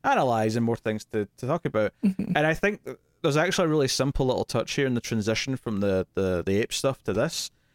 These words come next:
Speaker 1: which is we literally get the dawn of a tool. We get the, the first route tool, which is just a bone being used as a weapon to hit things and break things up and maybe stab something. And
Speaker 2: Mm-hmm.
Speaker 1: then we cut to this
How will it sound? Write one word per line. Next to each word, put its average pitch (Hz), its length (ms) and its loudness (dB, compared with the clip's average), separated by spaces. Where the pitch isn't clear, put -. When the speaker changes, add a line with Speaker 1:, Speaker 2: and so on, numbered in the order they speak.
Speaker 1:
which 143 220 0
is 135 220 0
we 147 120 2
literally 190 360 2
get 165 160 2
the 156 80 2
dawn 139 300 2
of 131 120 -2
a 135 80 0
tool. 101 380 -2
We 120 80 0
get 135 180 2
the, 135 120 2
the 131 120 0
first 170 340 -2
route 147 180 0
tool, 131 140 0
which 123 120 -4
is 143 60 -4
just 165 100 -4
a 170 60 2
bone 147 380 2
being 135 140 0
used 131 140 0
as 123 60 -4
a 113 60 2
weapon 131 440 0
to 113 80 -8
hit 131 240 -2
things 131 220 0
and 110 100 -2
break 123 220 -4
things 107 260 -2
up 90 180 -2
and 104 100 -2
maybe 107 160 -2
stab 101 300 -2
something. 82 380 -8
And 135 120 6
Speaker 2:
Mm-hmm. 143 100 2
Speaker 1:
then 135 180 2
we 143 100 2
cut - 360 -2
to 190 140 -2
this 156 220 -2